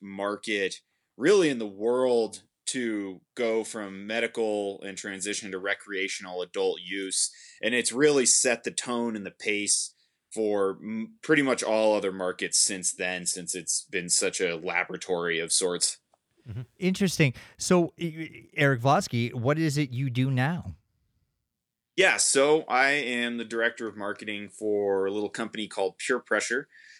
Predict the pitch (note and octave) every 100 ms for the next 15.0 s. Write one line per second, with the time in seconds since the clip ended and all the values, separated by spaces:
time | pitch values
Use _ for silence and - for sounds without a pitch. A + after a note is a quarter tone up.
0 | _ G#2 B2+ C3 B2+ A#2+ A2+ A2 - A#2
1 | A2 A2 G2 G2 G2 - A2+ G2 F#2+ A2
2 | F#2 - G#2 F#2 F#2 F2+ F2 G2 F#2+ F#2+
3 | A2+ C#3 C3+ G#2 G#2+ G#2+ G#2 F#2 F2+ G2+
4 | A2 A2+ A2 G#2 F#2+ - A#2 G#2+ - G#2+
5 | G2+ G2 G2 G2 - _ _ _ _ _
6 | _ G2+ G2 F#2+ - _ - C3+ C#3 D#3
7 | D3 - - - _ _ _ _ G#2+ -
8 | E3 D#3+ D#3 D3 C#3+ C3 - A2 G2+ B2+
9 | A#2+ - G#2+ A#2 A2 G#2+ G#2 F#2+ - -
10 | - G2+ G2 A#2 G2+ - G#2+ G2+ G2 F#2+
11 | F2 - G2 F#2+ - A2+ C3+ C3 - -
12 | C#3+ C#3+ A#2+ A2+ - G#2+ G#2 G#2 G2+ F#2+
13 | A2+ G#2+ G#2+ G#2+ - A2+ G#2+ G#2 G2+ F#2
14 | F#2 G#2 G2 - G#2 G#2 G2+ G2+ G2